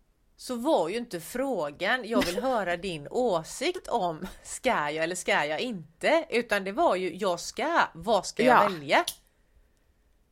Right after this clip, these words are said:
Speaker 1: Det, så det där är också, det är lite samma,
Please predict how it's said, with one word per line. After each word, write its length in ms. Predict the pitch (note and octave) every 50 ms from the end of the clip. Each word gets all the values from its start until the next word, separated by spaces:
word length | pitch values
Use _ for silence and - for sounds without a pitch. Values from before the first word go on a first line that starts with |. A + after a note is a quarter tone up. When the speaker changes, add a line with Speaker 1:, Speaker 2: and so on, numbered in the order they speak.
| _ _ _ _ _ _ _ _ _ _ _ _ - - - _ _
Speaker 1:
Det, 100 | - A#3
så 160 | A#3 - - A#3+
det 160 | A3 C4+ C4
där 280 | A#3 C#4 C4 A#3 A#3
är 100 | D4 D#4+
också, 220 | - - - - A#3 - - - - - - _
det 300 | - G#3 C#4+ D4 C4+ G3
är 20 | F3
lite 240 | B3+ A4+ G#4+ B3+ A3+
samma, 380 | - - E4+ C4 G3+ F#3+ E3+